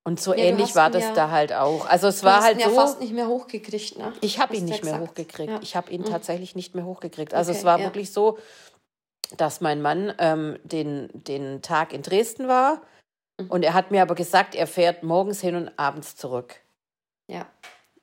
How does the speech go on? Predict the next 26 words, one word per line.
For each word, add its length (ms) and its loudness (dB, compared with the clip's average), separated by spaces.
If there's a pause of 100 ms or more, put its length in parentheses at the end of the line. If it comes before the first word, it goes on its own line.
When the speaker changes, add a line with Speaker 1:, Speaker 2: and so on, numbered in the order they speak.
(140)
Speaker 1:
Das 120 -6
heißt, 180 2
ich 140 -8
wusste, 340 2
er 160 6
kommt. 440 -4
Und 180 -4
dann 260 -2
hab 200 -4
ich 100 -14
den 160 -8
Balu 240 -4
rausgelassen 960 0 (1080)
in 140 -6
den 40 -12
Garten 460 -4 (760)
und 240 0
normalerweise 640 4
steht 220 -6
er 80 -2
nach 180 -8
zehn 180 -10
Minuten 340 -10
wieder 200 -12
da. 280 -20 (680)
Speaker 2:
Mhm. 240 -10